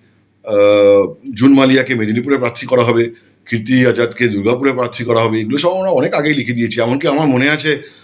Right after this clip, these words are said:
আমি প্রায় পঞ্চায়েত ভোটের সময়ই লিখে দিয়েছিলাম যে জেলা পরিষদে জেতার পরে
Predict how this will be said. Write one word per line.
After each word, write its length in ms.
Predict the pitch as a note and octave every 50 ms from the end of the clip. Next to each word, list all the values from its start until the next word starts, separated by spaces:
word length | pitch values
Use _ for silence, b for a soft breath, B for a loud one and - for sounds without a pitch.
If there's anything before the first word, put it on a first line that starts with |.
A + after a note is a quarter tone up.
| B B B B
আমি 220 | A2+ A#2+ C3+ C#3+
প্রায় 420 | C#3+ D3 D3+ D3 C#3+ C#3+ C#3 C#3 C3 A2+ G#2+
পঞ্চায়েত 340 | B2+ C3 B2+ C#3 D#3+ D#3
ভোটের 200 | C3+ C#3+ D3+ D#3
সময়ই 340 | D3+ D3 - D3 D3+ D#3+ E3
লিখে 180 | D#3+ D3+ C#3+ D3+
দিয়েছিলাম 440 | D3 D3+ D3+ C#3 D3+ D3 D3 C#3+ C3+
যে 340 | B2 C#3 C#3 C3 - B B B B B B B
জেলা 180 | - A#2+ B2+ C3+
পরিষদে 380 | B2 C#3 C#3 C#3 D3 D3 D3 C#3
জেতার 240 | B2 B2 B2 C#3
পরে 400 | C3+ B2 C#3+ C#3 C3+ C#3+ A#2+ -